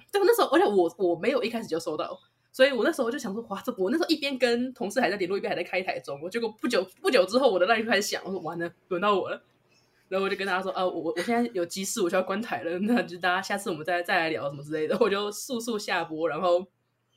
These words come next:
那一天，我们整间公司的美术全部都被 fire 掉了，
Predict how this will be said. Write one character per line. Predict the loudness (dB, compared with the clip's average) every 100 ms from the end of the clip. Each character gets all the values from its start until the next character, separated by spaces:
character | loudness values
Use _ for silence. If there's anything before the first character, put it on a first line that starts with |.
| _ _
那 | -4
一 | -2
天， | 2 0 0 -6
我 | -6
们 | -8 -8
整 | -2 -2
间 | -2 -6
公 | -4 -6
司 | -6 -6 -8
的 | -6 -8 -10 _ _ _ _ _
美 | -6 -6
术 | -6 -6 -8 -10 _ _ _ -6
全 | -4 0
部 | 4
都 | 8
被 | 8
fire | 6 6 6
掉 | 2 0
了， | -6